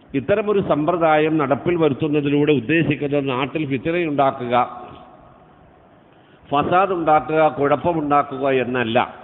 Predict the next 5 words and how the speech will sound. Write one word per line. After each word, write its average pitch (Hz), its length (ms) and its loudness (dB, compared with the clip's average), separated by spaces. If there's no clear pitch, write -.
മറിച്ച് 160 360 -2
ഇതുകൊണ്ട് 202 380 2
ഉദ്ദേശിക്കുന്നത് 170 720 2
തഅബ്ബുദു 151 540 0
ഇലല്ലാഹ്, 123 640 -2